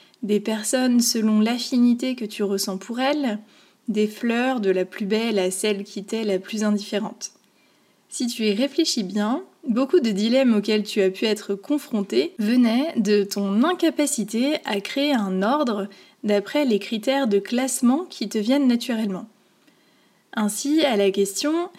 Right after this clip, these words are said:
Préfères-tu manger uniquement des pommes jusqu'à la fin de ta vie ou bien perdre un orteil ? » tu auras certainement des difficultés à décider rapidement quel est le meilleur choix.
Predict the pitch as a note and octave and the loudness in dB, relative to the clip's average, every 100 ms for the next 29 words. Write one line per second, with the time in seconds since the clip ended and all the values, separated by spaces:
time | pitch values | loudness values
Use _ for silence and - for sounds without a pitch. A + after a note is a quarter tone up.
0 | - - _ - D#4 D4 B3+ - E4+ A#3+ | -20 -20 _ -2 0 0 -2 0 2 4
1 | G#3 - D4+ D#4 D4 B3+ A#3+ A3 G#3 G#3 | 2 2 2 2 2 2 2 4 2 0
2 | A#3 A3 G3+ G#3 - G#3+ F#3+ - C#4+ B3 | 0 2 0 -2 -2 0 0 0 2 2
3 | G#3 G3+ G3 A#3 D4+ F4 A#3 G#3 G#3+ G#3 | 2 2 2 0 0 -2 -2 0 2 2
4 | G#3+ D#4 C#4+ C4 A3+ G#3+ A3 A3 E4 B3+ | 2 0 4 4 4 2 -2 2 2 0
5 | G#3 - _ _ _ - A#3+ A#3+ B3+ C#4+ | -2 -10 _ _ _ -2 0 0 0 0
6 | C#4+ C#4 D#4+ A#3 F#3 B3 - C4 A#3 G3 | 2 2 4 2 0 -2 -2 0 0 0
7 | A#3 B3+ C#4+ G#3+ G3 G#3+ A3 G#3 A3+ A#3 | 0 2 2 0 0 -2 -2 0 2 2
8 | A#3+ - A3+ G#3+ A#3 C#4 - B3 A#3 C4 | -2 2 4 4 2 0 -2 0 2 2
9 | A#3+ G#3+ G3+ G3 - - | 4 4 2 -2 -6 -6